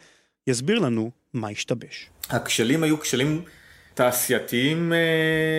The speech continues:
Speaker 2: מוכרים, בעיות של, אה, של הבטחת איכות ש-, אה, לא, לא מחמירה מספיק, של, אה, אה, של סקרים שהיו חסרים, של, אה, לחץ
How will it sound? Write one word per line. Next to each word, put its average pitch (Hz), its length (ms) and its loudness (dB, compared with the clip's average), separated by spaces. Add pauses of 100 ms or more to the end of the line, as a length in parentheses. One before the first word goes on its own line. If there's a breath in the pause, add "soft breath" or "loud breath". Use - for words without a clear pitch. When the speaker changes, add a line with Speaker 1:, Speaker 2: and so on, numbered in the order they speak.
(140)
Speaker 2:
מוכרים, 165 680 0
בעיות 113 240 0
של, 104 380 0
אה, 101 240 0
של 101 260 -2
הבטחת 110 640 -2
איכות - 720 -4 (180)
ש-, - 300 -6
אה, 101 800 0 (400 loud breath)
לא, 107 300 0
לא 113 140 2
מחמירה 117 440 0
מספיק, 101 540 -8
של, 98 400 -2
אה, 95 960 -4
אה, 95 200 -4
של 101 260 -4
סקרים 135 540 0
שהיו 117 280 2
חסרים, 104 720 0
של, 98 460 -2
אה, 101 220 0 (460 loud breath)
לחץ 123 720 -2